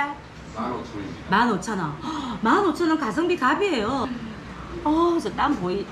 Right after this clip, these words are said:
Speaker 2: 보여요? 땀 나는데, 얼굴도 빨갛고.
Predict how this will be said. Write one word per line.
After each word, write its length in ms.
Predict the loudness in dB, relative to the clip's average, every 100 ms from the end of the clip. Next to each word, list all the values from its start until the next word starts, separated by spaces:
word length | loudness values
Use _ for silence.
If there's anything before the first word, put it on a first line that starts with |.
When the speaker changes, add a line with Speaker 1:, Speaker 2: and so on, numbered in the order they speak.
| -4
Speaker 2:
보여요? 440 | -2 0 0 -2 -6 -12 -14 -14 -14 -14 -12 -12 -12 -6 2
땀 320 | 4 4 2
나는데, 520 | 0 0 -4 -6 -8 -8
얼굴도 300 | -8 -6 -6
빨갛고. 360 | -4 -4 -6